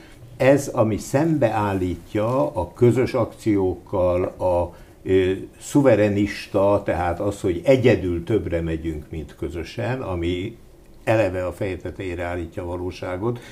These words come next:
mert amit egyedül nem tudunk megoldani, ott van esély, hogy esetleg többen összefogva megtudjuk. Lásd járvány, vagy európai közlekedési hálózat, vagy környezetvédelem, klímaválság, és még nagyon sok minden.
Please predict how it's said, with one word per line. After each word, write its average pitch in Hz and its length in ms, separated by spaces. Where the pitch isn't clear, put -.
mert 92 220
amit 85 280
egyedül 110 400
nem 90 200
tudunk 82 300
megoldani, 110 640
ott 98 280
van 95 200
esély, 87 360
hogy 85 140
esetleg 85 560
többen 87 380
összefogva 80 560
megtudjuk. 92 640
Lásd 85 380
járvány, 90 640
vagy - 260
európai 87 540
közlekedési 82 760
hálózat, 87 760
vagy - 180
környezetvédelem, 80 1080
klímaválság, 85 800
és 82 120
még 104 180
nagyon 90 240
sok 110 240
minden. 76 280